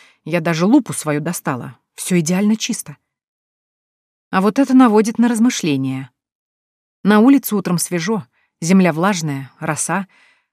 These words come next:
под окном аккуратно подстриженная трава, на которой блестят осколки разбитого стекла. Тут всяко на обувь что-нибудь да должно прилипнуть.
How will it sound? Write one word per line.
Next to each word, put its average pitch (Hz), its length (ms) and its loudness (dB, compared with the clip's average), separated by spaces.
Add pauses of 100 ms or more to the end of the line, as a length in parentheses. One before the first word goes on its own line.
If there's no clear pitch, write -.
(160)
под 208 160 0
окном 226 260 4
аккуратно 196 400 0
подстриженная 165 600 -4
трава, 160 320 -4
на 196 100 0
которой 208 280 -6
блестят 190 420 -4
осколки 185 420 -8
разбитого 175 400 -4
стекла. 165 460 -8 (1000)
Тут 269 200 -4
всяко 233 380 0
на 233 140 6
обувь 202 280 2
что-нибудь 202 480 0
да 196 80 -4
должно 190 400 0
прилипнуть. 180 600 -6